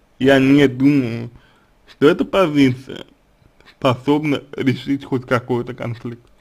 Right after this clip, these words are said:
у вас внутри. Хотя бы потому, что этот конфликт возник, э,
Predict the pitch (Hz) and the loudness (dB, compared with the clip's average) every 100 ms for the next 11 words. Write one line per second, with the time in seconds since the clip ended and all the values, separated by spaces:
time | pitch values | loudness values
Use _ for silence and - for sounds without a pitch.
0 | _ _ _ _ _ _ _ - 127 131 | _ _ _ _ _ _ _ -8 0 8
1 | 120 - - 117 - 120 113 _ _ _ | 8 6 -4 -6 -6 -10 -12 _ _ _
2 | _ _ _ _ _ _ _ - - 220 | _ _ _ _ _ _ _ -2 0 2
3 | 208 185 - 139 147 123 131 120 - 131 | 0 -2 -2 0 0 -2 -4 -4 -6 -4
4 | 117 160 160 - 117 110 131 127 - _ | -4 -6 -8 -4 -2 0 -2 -4 -12 _
5 | _ _ _ _ _ _ _ _ _ _ | _ _ _ _ _ _ _ _ _ _
6 | _ _ - 117 110 107 107 104 107 104 | _ _ -6 -2 -2 -2 -2 -4 -6 -8
7 | 104 | -10